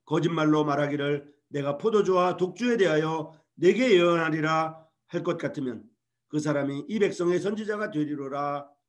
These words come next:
라고 십일 절에 나와 있습니다. 어떤 사람이 하나님의 말씀을 가르치는 것이 아니라 백성들이 듣고 싶은 이야기, 백성들의 귀만 즐겁게 해주는 이야기,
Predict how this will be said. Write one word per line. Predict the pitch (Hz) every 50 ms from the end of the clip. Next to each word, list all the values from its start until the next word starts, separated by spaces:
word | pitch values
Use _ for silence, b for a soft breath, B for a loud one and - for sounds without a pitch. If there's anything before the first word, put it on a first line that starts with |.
| _ _ _ _ _
라고 | 107 117 131 185 226 233
십일 | - 180 165 175 165 151 -
절에 | 156 147 151 151
나와 | 147 143 143 139
있습니다. | 135 131 - 127 123 117 110 - - _ _ _ _ _ _ _ _ _ _ _ _ _ _ _ _ _ _ _ _ _ _ _ _ _ _ _ _ _ _ _ _ _ _
어떤 | 170 175 - 254 262
사람이 | 226 226 202 196 196 196
하나님의 | 196 202 247 262 254 247 254 247
말씀을 | 226 190 180 - 190 180 190 170
가르치는 | 160 160 160 - - 170 170 165
것이 | 156 165 151 165
아니라 | 147 127 135 147 156 139 120 - - _ _ _ _ _ _ _ _ _ _ _ _ _ _ _
백성들이 | 160 160 156 - 185 175 170 170 170 175 170
듣고 | 170 220 226 - 240 220
싶은 | - 165 - - 202 202 202 202 -
이야기, | 185 185 180 170 147 151 131 - - - _ _ _ _ _ _ _ _ _ _ _ _
백성들의 | - 156 170 - - 180 180 170 170 170 180 160
귀만 | 147 165 170 170 170 170 165
즐겁게 | - 160 190 185 220 214 214 - 214 214 208
해주는 | 202 185 208 208 202 196
이야기, | 170 170 165 156 139 139 120 -